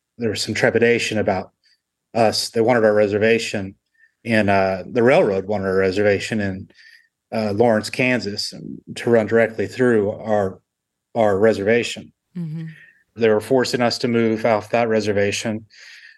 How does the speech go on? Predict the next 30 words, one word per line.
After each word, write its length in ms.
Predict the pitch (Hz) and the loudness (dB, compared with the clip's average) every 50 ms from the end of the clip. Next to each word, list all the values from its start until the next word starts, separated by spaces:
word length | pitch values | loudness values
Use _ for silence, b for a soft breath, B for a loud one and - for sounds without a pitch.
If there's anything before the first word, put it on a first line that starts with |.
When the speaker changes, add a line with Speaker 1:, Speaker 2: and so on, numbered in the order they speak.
| B - | B -4
Speaker 1:
and, 280 | 110 113 113 107 107 104 | 0 0 0 2 2 4
uh, 460 | 110 110 110 104 104 104 101 101 98 101 - _ _ _ _ _ | 4 4 4 4 2 2 0 -2 -4 -8 -14 _ _ _ _ _
they 140 | - 120 117 | -6 -6 -4
couldn't 260 | 113 - 127 113 113 | -2 -2 -2 -2 0
find 200 | - 127 131 143 | 0 2 2 2
a 60 | 147 135 | 0 0
place. 440 | - 127 113 110 104 98 - - _ _ _ _ _ - | 0 2 2 2 0 -2 -6 -12 _ _ _ _ _ -2
That 220 | - 113 107 104 | 0 0 0 2
was 340 | 104 107 104 98 - - - | 0 0 -2 -2 -4 -6 -8
kind 200 | - - 117 110 | -6 -4 -2 -2
of 240 | 107 101 - - - | -2 -2 -6 -12 -8
my 220 | 123 117 110 123 | -4 0 2 2
understanding 360 | 135 117 101 - - 113 107 101 | 2 0 -2 -6 -6 -6 -6 -6
of 60 | 101 | -6
the 120 | - 107 | -8 -10
situation 500 | - - - 113 110 104 - - - 113 | -6 -2 0 2 2 2 0 -2 -2 0
is. 220 | 107 110 107 104 113 | 2 2 2 0 -2
And 120 | 107 104 | -4 -2
so 180 | - - 123 110 | 0 0 0 2
we 120 | 113 113 | 2 2
ended 260 | 110 110 107 107 95 | 2 2 2 2 2
up 200 | 110 107 101 - | 2 0 0 -2
in 100 | 110 104 | -4 -6
the 60 | 104 | -4
northernmost 720 | 104 107 107 107 104 107 107 101 104 101 101 98 - - - | 0 0 2 2 2 2 0 0 0 0 -2 -2 -4 -4 0
part 200 | - 107 104 101 | 0 2 2 0
of 80 | 95 | -2
the 80 | 101 98 | -4 -6
Cherokee 640 | - - - 120 - 104 104 - - - 104 101 101 | -6 -2 -2 0 0 -2 -4 -6 -8 -8 -6 -4 -2
Nation. 560 | 101 104 107 113 110 - - 95 - - | -2 0 0 0 -2 -4 -6 -8 -10 -14